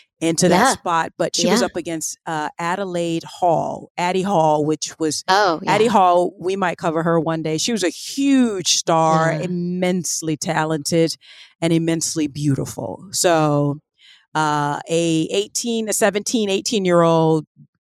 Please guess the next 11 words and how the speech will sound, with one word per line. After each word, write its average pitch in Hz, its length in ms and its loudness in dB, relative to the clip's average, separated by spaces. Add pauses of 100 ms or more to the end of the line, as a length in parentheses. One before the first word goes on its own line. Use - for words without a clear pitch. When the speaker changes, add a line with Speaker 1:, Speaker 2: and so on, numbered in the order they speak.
(200)
Speaker 1:
can't 208 260 0
really 160 360 2
compete 156 580 -10
with 139 360 -6 (220)
Addie 143 260 -6
Hall 143 320 -6
at 143 120 -18
this - 200 -10
time. 143 360 -8
So, 156 420 0 (300)
Speaker 2:
Yeah. 160 220 -14